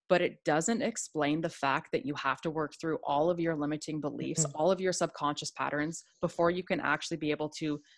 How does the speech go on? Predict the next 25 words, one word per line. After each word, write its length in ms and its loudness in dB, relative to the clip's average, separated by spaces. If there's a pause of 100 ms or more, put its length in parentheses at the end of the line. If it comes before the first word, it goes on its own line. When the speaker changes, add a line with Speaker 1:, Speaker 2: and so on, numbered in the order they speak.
(120)
Speaker 1:
incorporate 720 2
those 200 -2
daily 460 0 (100)
things 300 0
that 100 -2 (160)
he, 320 -12
that 140 2
he 160 -6
talks 380 -2
about, 260 2
that 160 4
all 140 4
of 80 0
these 160 2
successful, 580 -6 (220)
successful 500 -4
people 260 -4
were 120 -2
able 220 -2
to 260 -10
do. 320 0 (360)
You're 120 4
unable 400 2
to 120 -2
actually 360 0